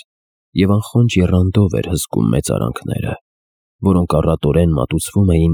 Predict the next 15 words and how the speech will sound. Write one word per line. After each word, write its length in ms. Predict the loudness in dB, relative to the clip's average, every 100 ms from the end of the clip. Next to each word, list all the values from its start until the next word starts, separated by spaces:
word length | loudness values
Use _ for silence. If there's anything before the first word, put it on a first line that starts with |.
| 0
իր 180 | -2 2
եղբոր 520 | 0 0 0 0 2
մեռյալ 500 | 2 2 2 0 0
թաղանթին։ 760 | -2 -6 -4 -6 -8 -10 -10 -10 -18 _ _ _ _ _ -2
Ի 60 | -2
կիրառություն 800 | 2 2 2 0 -2 0 2 2
իր 200 | 0 0
ռնգային 600 | 0 0 0 2 2 2
ձայնի, 440 | 0 0 0 0 -2 _ _ _ -2
նա 120 | 0
բազմիցս 540 | 2 2 2 2 0 -2
կարդաց 520 | -2 -2 -2 -4 -4
թերթերի 460 | -2 -2 0 -2 0
հոդվածները, 760 | -4 -4 -4 -4 -8 -8 -8 -14 _ _ _ _ 0
որոնցում, 540 | 2 2 2 2